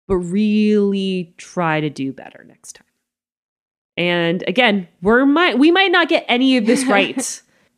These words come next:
Speaker 1: We're gonna make mistakes. We're all gonna make mistakes as we're kind of trying to be better advocates and better allies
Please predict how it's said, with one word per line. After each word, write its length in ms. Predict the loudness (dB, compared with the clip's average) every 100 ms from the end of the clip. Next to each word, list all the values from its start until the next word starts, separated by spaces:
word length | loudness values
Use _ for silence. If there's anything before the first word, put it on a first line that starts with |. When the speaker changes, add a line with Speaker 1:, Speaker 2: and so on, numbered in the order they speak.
| _ _ _ _ _ _ _
Speaker 1:
We're 200 | 0 2
gonna 200 | 4 2
make 160 | 2 2
mistakes. 640 | 0 2 0 0 -8 -4
We're 220 | -4 2
all 200 | 2 4
gonna 140 | 2
make 160 | 0 -2
mistakes 380 | -6 -4 -6 -4
as 140 | -10
we're 140 | -6 -8
kind 220 | -6 -6
of 80 | -6
trying 520 | -8 -6 -4 -6 -8
to 140 | -4 -6
be 360 | -4 -6 -6 -6 _
better 560 | -2 0 0 -2 -4 _ _ -2
advocates 840 | 0 -2 0 0 0 -6 -10 -16 _ _ -4
and 140 | -2
better 280 | 0 0 -2
allies 580 | 0 0 2 4 2